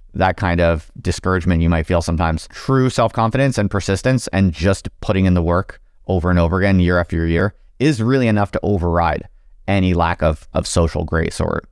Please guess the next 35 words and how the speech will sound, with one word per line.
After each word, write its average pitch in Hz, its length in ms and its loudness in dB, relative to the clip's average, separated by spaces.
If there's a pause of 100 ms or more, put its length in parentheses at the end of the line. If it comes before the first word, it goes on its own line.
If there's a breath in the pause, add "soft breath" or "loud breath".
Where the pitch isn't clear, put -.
(160)
or 87 80 -4
social 82 340 0
opinion. - 400 -4 (300)
After 120 260 0
Johnson's 104 540 0
tough - 280 -2
first - 400 -4
year 98 240 2
in 90 180 -2
London, 123 540 0
he 107 120 2
wrote 110 200 2
a 113 80 -2
poem 101 380 2
called 95 240 0
London, 90 420 2 (100)
and 95 180 2
that 95 80 4
was - 100 0
anonymously 98 680 2
published 90 500 0
in 87 340 2
May 90 540 2
of 82 380 2 (200)
seventeen 98 400 2
thirty-eight, 82 460 0
and 107 180 2
that 123 180 0
poem 117 400 2 (220)
was 101 140 -2
actually 107 280 0
his 90 80 -2
first 98 240 -4
big 87 180 0
hit. - 240 -4